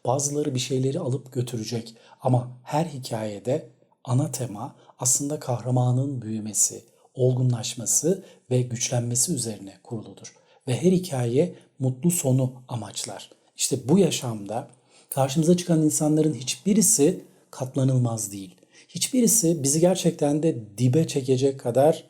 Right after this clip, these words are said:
acımasız değil. Sadece onların da tıpkı bizim onların hikayesinde olduğu gibi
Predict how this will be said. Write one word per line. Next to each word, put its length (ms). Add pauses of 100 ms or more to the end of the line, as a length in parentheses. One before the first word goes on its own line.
(160)
acımasız 640
değil. 280 (240)
Sadece 420
onların 500
da 200 (160)
tıpkı 400
bizim 300
onların 500
hikayesinde 640
olduğu 280
gibi 420